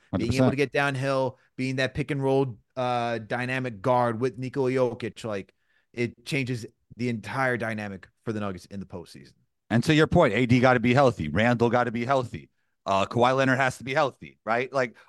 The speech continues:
Speaker 2: all, Paul George has to be healthy. I mean, there's a bunch of players that really, Jimmy Butler has to be healthy. Where is he on the list, Mister Kevin Pelton? Wh-, where, where is,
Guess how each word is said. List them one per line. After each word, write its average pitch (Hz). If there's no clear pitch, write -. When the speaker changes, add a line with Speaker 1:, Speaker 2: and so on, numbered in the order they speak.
Speaker 2:
all, 127
Paul 135
George 131
has 135
to 120
be 127
healthy. 127
I 127
mean, 139
there's 135
a 127
bunch 151
of 165
players 147
that 127
really, 143
Jimmy 143
Butler 135
has 131
to 143
be 127
healthy. 160
Where 240
is 202
he 262
on 196
the 113
list, 82
Mister 98
Kevin 85
Pelton? 120
Wh-, 110
where, 190
where 208
is, 226